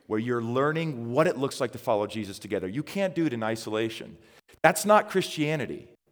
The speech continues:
That's not following Jesus. That's not discipleship. It just isn't. I remember I had a kid in youth group once who there was a,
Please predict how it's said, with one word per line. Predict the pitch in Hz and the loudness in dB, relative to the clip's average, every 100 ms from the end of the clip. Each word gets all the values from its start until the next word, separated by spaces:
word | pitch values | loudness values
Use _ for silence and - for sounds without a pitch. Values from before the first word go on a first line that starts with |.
| _ _ _ _ _ | _ _ _ _ _
That's | 143 - | 2 6
not | 185 175 | 4 4
following | - 165 147 131 | 6 6 6 0
Jesus. | 110 - - - | -6 -10 -10 -2
That's | 139 135 143 | 0 0 0
not | 147 156 | 0 0
discipleship. | 131 139 147 95 92 98 - | -4 -2 -2 -2 -6 -6 -6
It | - _ | -8 _
just | - - | -10 -4
isn't. | 156 80 - _ _ _ _ _ _ _ _ _ _ _ _ - | -4 -6 -14 _ _ _ _ _ _ _ _ _ _ _ _ -12
I | - | -4
remember | 131 131 123 | -2 2 4
I | |
had | 120 117 | 6 4
a | 101 92 | 4 0
kid | - 135 - | 0 -2 0
in | |
youth | 113 120 | -4 -4
group | - 107 101 | -4 -6 -4
once | 101 98 92 - - _ _ _ _ _ _ _ _ - - | -4 -4 -6 -10 -12 _ _ _ _ _ _ _ _ -20 -8
who | 117 | 2
there | 143 | 4
was | 151 147 | 4 4
a, | 123 | 2